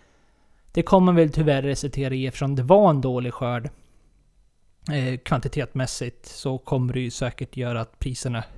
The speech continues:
höjs. Och vintageflaskor kommer ju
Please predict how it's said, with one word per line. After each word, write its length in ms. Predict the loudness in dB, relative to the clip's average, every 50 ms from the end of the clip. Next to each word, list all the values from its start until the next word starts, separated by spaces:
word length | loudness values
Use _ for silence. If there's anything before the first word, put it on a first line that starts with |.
| -20 _
höjs. 400 | -2 0 0 0 0 -4 -14 -16 -18 _ -20 -20 -20 _ _ _ _ _ _
Och 340 | -2 -2 -2 -2 -2 -4 -2
vintageflaskor 1700 | 0 2 2 2 2 0 -2 -2 -2 -2 -4 -8 -10 -10 -14 -16 -20 -20 -20 _ _ _ _ -16 -4 0 0 0 0 -2 -2 -2 -2 -2
kommer 300 | -2 -4 -4 -4 -2 -4
ju 200 | -4 -4 -4